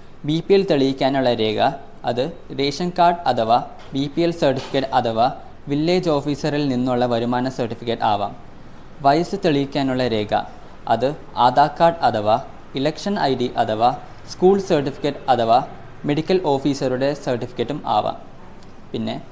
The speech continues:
മുതിർന്നവർക്ക് വേണ്ടിയുള്ള സർക്കാർ മന്ദിരങ്ങളിലെ വരുമാനമില്ലാത്ത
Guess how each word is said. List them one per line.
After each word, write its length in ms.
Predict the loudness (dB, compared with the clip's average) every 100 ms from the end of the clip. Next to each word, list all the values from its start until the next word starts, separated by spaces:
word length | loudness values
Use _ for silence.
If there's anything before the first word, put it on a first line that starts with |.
| -18 -16 -6
മുതിർന്നവർക്ക് 720 | -2 2 2 2 2 0 0
വേണ്ടിയുള്ള 600 | 2 2 2 2 4 2
സർക്കാർ 520 | 4 2 2 4 2 4
മന്ദിരങ്ങളിലെ 800 | 0 0 0 0 0 0 -2 -4 -4
വരുമാനമില്ലാത്ത 840 | 0 0 2 2 2 0 2 0